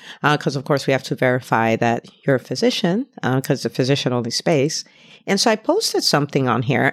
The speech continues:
and I'm gonna read the post, and then I'm gonna shout the doctor out, okay? So this is what I posted. I said, "Doctor Una,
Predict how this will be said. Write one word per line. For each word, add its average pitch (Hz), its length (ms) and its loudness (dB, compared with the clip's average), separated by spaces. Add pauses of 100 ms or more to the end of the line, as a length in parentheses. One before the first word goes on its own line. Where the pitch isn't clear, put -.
and 156 400 0 (360)
I'm 165 200 0
gonna 240 180 0
read 160 380 0
the - 40 -2
post, - 480 -2 (360)
and 151 180 0
then 160 100 4
I'm 139 100 -2
gonna 131 140 -2
shout 113 220 0
the 127 80 -2
doctor - 260 -2
out, - 180 0
okay? 196 280 -2 (340)
So 156 360 0
this 175 180 -2
is 208 80 -4
what 190 120 2
I 175 40 4
posted. 135 320 -2
I 123 40 2
said, 147 260 0
"Doctor 165 340 -2
Una, 285 380 0